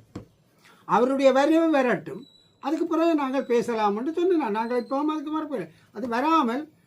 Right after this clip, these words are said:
நாங்கள் ஒரு வரைய வேணும். நாங்கள் அரசாங்கம், எங்கள் நாட்டுக்கு அரசா-, அரசியலமைப்பு வரைதல் இல்லையே. அப்ப இந்த நாட்டு ஜனாதிபதி, இந்த அரசாங்கம் ஒரு அரசியல் தீர்ப்பை, தீர்வை முன்வைத்தால் அதன்படி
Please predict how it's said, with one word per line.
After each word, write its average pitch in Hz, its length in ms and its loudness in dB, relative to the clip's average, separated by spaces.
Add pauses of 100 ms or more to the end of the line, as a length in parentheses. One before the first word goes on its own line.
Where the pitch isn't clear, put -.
(140)
நாங்கள் 277 320 2
ஒரு 254 160 4
வரைய 247 280 4
வேணும். 170 260 -4
நாங்கள் 302 320 0
அரசாங்கம், 196 440 -6 (360)
எங்கள் 285 300 0
நாட்டுக்கு 294 320 2
அரசா-, 214 240 -2 (220)
அரசியலமைப்பு 208 460 -4 (100)
வரைதல் 196 360 -6 (120)
இல்லையே. 302 260 -2 (1120)
அப்ப 151 120 -16 (120)
இந்த 185 140 0 (100)
நாட்டு 285 300 -2 (100)
ஜனாதிபதி, 233 520 0
இந்த 160 160 -4
அரசாங்கம் 285 500 -2
ஒரு 233 160 -4
அரசியல் 240 400 -6
தீர்ப்பை, 226 240 -6 (520)
தீர்வை 233 300 0 (160)
முன்வைத்தால் 226 720 2
அதன்படி 330 340 2